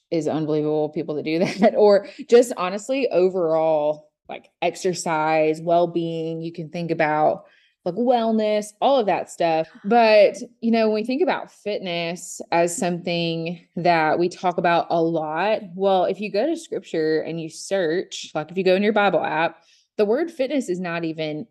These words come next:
in the Bible. So if you search for it, you will get literally no results.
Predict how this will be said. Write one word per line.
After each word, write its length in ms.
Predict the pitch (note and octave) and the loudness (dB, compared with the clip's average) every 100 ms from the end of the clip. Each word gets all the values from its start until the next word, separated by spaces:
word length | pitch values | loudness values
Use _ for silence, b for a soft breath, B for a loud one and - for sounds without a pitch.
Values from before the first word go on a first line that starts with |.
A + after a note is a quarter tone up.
| - | -6
in 200 | F3 F3 | -4 -2
the 60 | |
Bible. 480 | D3+ D3 C#3+ F2+ G3 G#3 | -2 -4 -4 -6 -6 -8
So 100 | G3 | -8
if 100 | F3+ | -6
you 120 | F#3 | -12
search 320 | - D4 D#4 | -4 -2 -2
for 240 | - D#3+ | -2 0
it, 240 | F3 G#3 - | 0 -2 -6
you 160 | F3 F#3 | -8 -6
will 100 | F#3 | -2
get 260 | F#3+ G3 - | 0 -2 -2
literally 460 | G3+ A3+ B3+ A#3+ | -4 -2 -2 -2
no 160 | G3+ F#3 | -4 -4
results. 560 | E3 D#3 D3+ C#3 - | -6 -6 -8 -8 -12